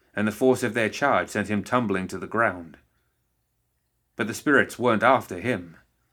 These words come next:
They scrambled over his fallen body, shadowy claws digging into his flesh as they leapt towards Lohith,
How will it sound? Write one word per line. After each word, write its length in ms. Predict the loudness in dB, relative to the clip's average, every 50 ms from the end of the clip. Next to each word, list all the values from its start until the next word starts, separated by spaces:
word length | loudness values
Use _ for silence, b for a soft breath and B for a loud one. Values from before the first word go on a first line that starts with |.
| _ _ _ _ _ _ _ _ _ -6
They 100 | -6 -4
scrambled 400 | 2 4 4 4 4 2 4 4
over 280 | 6 6 6 4 2
his 160 | -2 -2 -4
fallen 400 | -4 -4 -2 0 0 0 -2 -4
body, 420 | -2 -2 -2 -2 -4 -6 -12 -16 _ _ _ _ _ _ _ _ _
shadowy 420 | _ 0 2 4 4 4 4 0 0
claws 400 | 0 0 2 4 4 2 0 0
digging 400 | 0 2 2 2 4 2 -2 -2
into 180 | -4 -4 -6
his 180 | -8 -8 -8 -8
flesh 400 | -6 -2 0 0 0 0 -4 -8
as 80 | -2
they 100 | 0 0
leapt 280 | 2 4 2 2 0 -2
towards 400 | -6 -4 -2 0 -2 -2 -4 -4
Lohith, 520 | -4 -4 -4 -4 -6 -12 -16 -20 -20 _